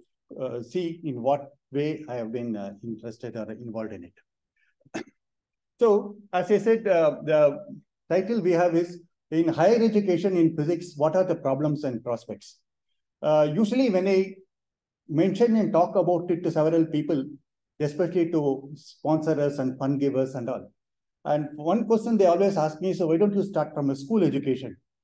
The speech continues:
After all, you catch the students young and the school education, if you do, those students will do well, right? And why do you want to go for higher education directly? Because after all, school education is the basic things. If that is set right, everything else will set right." So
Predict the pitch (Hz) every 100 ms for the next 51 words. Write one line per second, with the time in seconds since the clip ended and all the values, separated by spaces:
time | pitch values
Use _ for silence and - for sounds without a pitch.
0 | _ - 156 156 185 160 156 160 165 165
1 | - 165 170 165 165 147 147 151 147 143
2 | 139 143 170 165 143 151 147 160 151 139
3 | 135 151 151 147 - _ - 165 170 165
4 | 160 160 151 147 143 156 147 147 143 147
5 | - _ 147 143 - _ 147 156 151 170
6 | 196 175 180 160 160 165 143 120 147 156
7 | 135 135 135 139 131 123 127 120 139 143
8 | _ _ _ - 160 147 143 165 160 156
9 | - 160 139 143 139 151 143 143 170 156
10 | 143 147 165 - 143 151 - _ _ 147
11 | - 165 165 196 175 170 160 165 135 139
12 | - 147 131 127 120 110 110 101 98 -
13 | _ _ _ _ _ _ 202 185 190